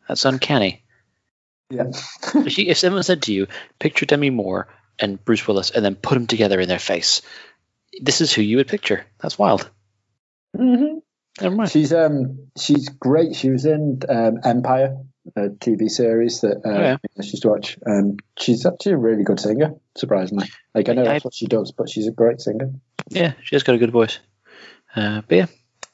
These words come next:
Speaker 1: crazy. Oh,
Speaker 2: Mm-hmm.
Speaker 1: John McClane, don't come back, apart from on
Speaker 2: No.
Speaker 1: Netflix.
Speaker 2: But you, you, you need to watch the advert just so you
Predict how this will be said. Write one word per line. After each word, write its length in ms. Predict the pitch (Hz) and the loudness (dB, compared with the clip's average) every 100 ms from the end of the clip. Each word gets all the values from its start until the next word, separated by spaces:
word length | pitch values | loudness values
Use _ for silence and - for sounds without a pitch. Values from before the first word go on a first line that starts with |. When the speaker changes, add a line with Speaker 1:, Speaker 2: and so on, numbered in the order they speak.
| - | -12
Speaker 1:
crazy. 680 | - 123 107 101 - - - _ _ _ _ _ _ - | -6 2 2 2 -4 -8 -16 _ _ _ _ _ _ -2
Oh, 100 | 117 | 2
Speaker 2:
Mm-hmm. 80 | 220 | 4
Speaker 1:
John 200 | 104 101 | 2 0
McClane, 480 | 98 - 90 95 - _ _ _ _ _ _ _ _ - | -4 0 0 -2 -10 _ _ _ _ _ _ _ _ -2
don't 200 | 127 135 | 0 0
come 200 | - 87 | -4 0
back, 360 | 82 80 - - - | 0 0 -6 -12 -20
apart 280 | - 113 - | -6 -4 -4
from 140 | 104 | -2
on 80 | 123 | 0
Speaker 2:
No. 60 | 117 | 0
Speaker 1:
Netflix. 440 | 110 - - - - - _ _ _ _ _ - | 0 0 0 0 -4 -14 _ _ _ _ _ -4
Speaker 2:
But 180 | 131 135 | -2 0
you, 280 | 127 127 131 | 0 0 -2
you, 100 | 127 | -2
you 160 | 143 127 | 0 0
need 180 | 135 139 | 0 -2
to 100 | 143 | 0
watch 200 | 135 135 | 0 2
the 80 | 123 | 0
advert 360 | 120 113 101 | 2 -2 -6
just 300 | - 101 - | -6 -8 -8
so 160 | - 107 | -2 0
you 360 | 98 101 98 | 0 0 -2